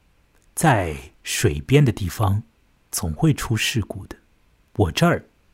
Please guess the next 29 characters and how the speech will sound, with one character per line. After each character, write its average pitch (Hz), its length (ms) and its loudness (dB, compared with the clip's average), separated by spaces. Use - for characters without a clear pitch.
啊， - 100 -8
大 175 100 0
概 175 100 0
也 120 120 -2
是 - 120 -6
这 113 140 -6
样。 - 140 -12
啊， 80 180 -8
我 82 160 -4
是 - 120 -6
在 98 100 0
一 85 40 -2
个 82 80 -4
岛 82 180 -4
上 101 300 -2
嘛， - 80 -20
边 113 160 4
上 98 120 -4
是 - 120 -10
长 92 280 -2
江。 104 300 0
几 - 120 2
年 190 140 10
前 160 260 6
有 101 160 4
一 - 20 -4
个 95 80 -2
夏 95 200 0
天， 95 420 -2